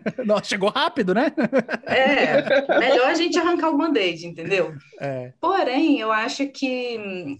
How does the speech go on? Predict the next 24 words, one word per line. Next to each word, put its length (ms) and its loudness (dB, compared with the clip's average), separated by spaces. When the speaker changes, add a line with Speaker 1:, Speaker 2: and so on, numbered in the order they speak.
Speaker 2:
ele... 680 -2
Eu, 180 -2
é, 260 2
eu 60 -4
lembro 200 -2
quando 120 0
ele 120 4
ganhou 200 0
o 60 -8
primeiro 340 -2
Grammy, 460 -4
já 180 -2
foi 320 0
pelo 240 -4
Room 160 -10
for 200 -8
Squares, 680 -10
fo-, 280 -14
foi 160 -6
por 340 -4
Your 120 -2
Body's 280 -6
a 40 -6
Wonderland, 580 -10